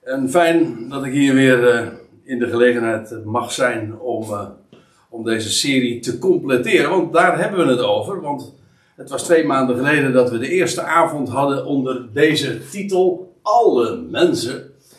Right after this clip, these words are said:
Ik blijf hem erg mooi vinden eigenlijk.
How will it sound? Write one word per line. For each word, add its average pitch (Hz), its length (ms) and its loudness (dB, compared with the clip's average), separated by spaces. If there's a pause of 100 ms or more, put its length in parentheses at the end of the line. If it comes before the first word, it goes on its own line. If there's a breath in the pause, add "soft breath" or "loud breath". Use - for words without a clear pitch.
(600 soft breath)
Ik 120 160 -12
blijf 131 220 4
hem - 80 -2
erg 110 220 -2
mooi 120 220 2
vinden 107 260 0
eigenlijk. 98 500 -6